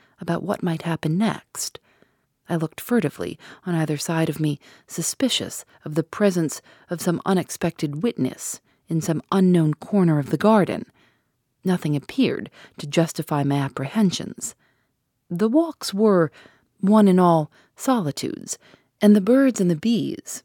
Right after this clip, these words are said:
were the only witnesses. I passed through the garden, entered the conservatory, and crossed the small drawing room. As I laid my hand on the door opposite, I heard a few plaintive chords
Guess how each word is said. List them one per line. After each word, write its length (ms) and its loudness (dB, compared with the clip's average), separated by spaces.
were 200 0
the 160 4
only 240 2
witnesses. 840 -2
I 80 0
passed 360 -2
through 120 -6
the 100 -4
garden, 520 -2
entered 320 2
the 80 -2
conservatory, 880 0
and 200 0
crossed 360 -2
the 80 -4
small 320 0
drawing 440 2
room. 240 -10
As 160 2
I 60 6
laid 320 4
my 120 4
hand 360 0
on 100 0
the 60 -2
door 260 0
opposite, 480 -4
I 140 -4
heard 260 -4
a 60 -6
few 220 -4
plaintive 560 -4
chords 600 -2